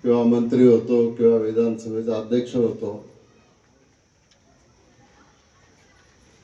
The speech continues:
पण आमचं लहानपण जे आहे ते या गावामध्ये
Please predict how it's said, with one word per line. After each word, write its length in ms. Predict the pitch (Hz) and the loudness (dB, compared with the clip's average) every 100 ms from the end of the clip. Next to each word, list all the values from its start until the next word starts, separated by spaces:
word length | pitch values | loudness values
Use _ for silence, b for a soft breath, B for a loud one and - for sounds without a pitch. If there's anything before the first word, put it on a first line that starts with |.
| _ _ _ _ - _ - | _ _ _ _ -20 _ -4
पण 160 | 139 147 | 2 2
आमचं 720 | 143 143 160 160 165 156 143 | 2 4 4 6 2 0 0
लहानपण 640 | 123 131 143 147 160 151 | -2 0 0 2 4 4
जे 120 | 131 113 | 2 -2
आहे 200 | 95 - - - - _ _ _ _ _ _ _ _ _ _ _ _ _ _ _ _ 196 _ - - _ - _ _ _ _ | -4 -14 -20 -20 -20 _ _ _ _ _ _ _ _ _ _ _ _ _ _ _ _ -20 _ -20 -20 _ -20 _ _ _ _
ते 80 | 139 143 | -2 4
या 200 | 135 143 | 4 4
गावामध्ये 760 | 127 123 131 131 131 135 139 | 2 0 -2 -2 0 0 2